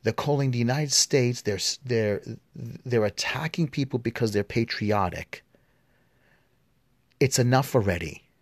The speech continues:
And the one thing that bothers me is where in the world is all the conservatives? Where are all the people who are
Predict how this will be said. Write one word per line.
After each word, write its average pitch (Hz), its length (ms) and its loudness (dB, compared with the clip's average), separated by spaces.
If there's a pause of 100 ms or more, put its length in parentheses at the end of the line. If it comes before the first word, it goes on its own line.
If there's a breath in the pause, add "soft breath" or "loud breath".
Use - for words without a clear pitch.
(1200 loud breath)
And 120 240 4
the 117 60 4
one 135 220 4
thing 175 120 2
that 151 100 4
bothers 127 440 0
me 139 240 2
is 104 240 0 (400)
where 139 300 6
in 196 140 6
the 202 80 6
world 131 340 6
is 117 120 2
all 104 140 4
the 131 120 0
conservatives? 180 880 2 (1900)
Where 139 180 8
are 175 60 6
all 175 240 6
the 180 80 4
people 147 520 -2 (280)
who 147 260 2
are 117 360 2